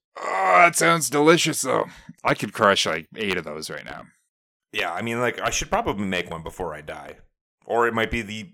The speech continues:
Speaker 2: thing that kills me.
Speaker 1: Yeah, it, it likely played a part for Elvis, unfortunately.
Speaker 2: <laughs> It's, <laughs>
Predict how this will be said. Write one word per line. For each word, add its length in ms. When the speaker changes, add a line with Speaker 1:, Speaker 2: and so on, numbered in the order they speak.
Speaker 2:
thing 220
that 160
kills 260
me. 220
Speaker 1:
Yeah, 320
it, 220
it 200
likely 440
played 240
a 60
part 240
for 140
Elvis, 500
unfortunately. 680
Speaker 2:
<laughs> 100
It's, 680
<laughs> 0